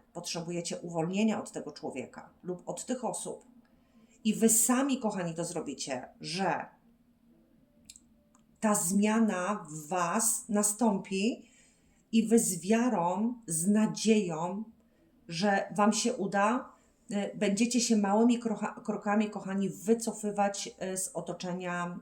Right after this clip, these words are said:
y, tych osób lub tej osoby. To będą małe kroki, bo ten człowiek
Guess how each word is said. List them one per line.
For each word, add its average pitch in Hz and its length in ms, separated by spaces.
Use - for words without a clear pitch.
y, 170 440
tych - 280
osób 170 360
lub 170 180
tej 165 200
osoby. - 380
To 240 100
będą 240 280
małe 226 420
kroki, - 400
bo 185 380
ten 233 220
człowiek 220 520